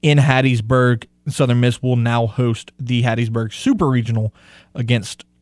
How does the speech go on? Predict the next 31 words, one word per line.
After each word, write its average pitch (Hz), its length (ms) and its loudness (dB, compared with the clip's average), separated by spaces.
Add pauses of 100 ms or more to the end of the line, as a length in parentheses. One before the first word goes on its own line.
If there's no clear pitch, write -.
(360)
Ole 123 200 0
Miss. 123 480 0
We'll 135 160 -2
dive 131 280 0
into 120 180 -2
that 117 160 -4
a 117 40 -4
little 117 180 0
bit 113 140 -6
later 117 280 -2
on 113 380 -2 (200)
in 127 200 0
the 110 100 -2
show. 117 540 0 (720)
James, 170 640 2 (260)
I 151 80 -2
read 180 220 4
you 220 80 2
this 165 160 2
tweet 180 260 -2
earlier 143 380 4
from 131 220 0
Jeff 120 300 -2
Passan, 117 680 -4
one 127 220 0
of 117 120 -2
the 117 260 0 (140)
top 127 320 -2 (140)
writers 117 460 0
in 113 120 -2
baseball. 110 500 -6